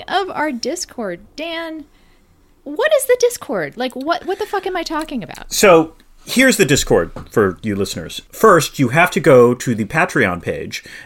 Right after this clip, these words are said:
Speaker 2: at patreon dot com slash space the nation. Then, you decide to become a patron for as little as three dollars a month. And once you do that,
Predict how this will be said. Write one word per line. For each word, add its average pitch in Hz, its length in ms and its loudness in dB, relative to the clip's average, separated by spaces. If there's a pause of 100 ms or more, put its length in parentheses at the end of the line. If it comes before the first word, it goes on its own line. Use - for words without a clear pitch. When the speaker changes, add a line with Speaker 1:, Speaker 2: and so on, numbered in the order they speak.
(140)
Speaker 2:
at 95 200 -2
patreon 139 460 2
dot 110 200 2
com 95 360 -2
slash 90 340 -4
space - 300 -6
the 90 80 -8
nation. 85 320 -14 (320)
Then, 160 580 2 (280)
you 101 220 -6
decide 123 480 4
to 123 60 -2
become 120 260 0
a 101 60 -2
patron - 420 -4
for 98 140 -6
as 92 120 -6
little 120 240 0
as 123 120 -4
three 113 180 -4
dollars 92 340 -4
a 104 40 -8
month. 113 300 -10 (560)
And 156 180 4
once 254 240 4
you 254 100 4
do 190 220 -2
that, 202 320 4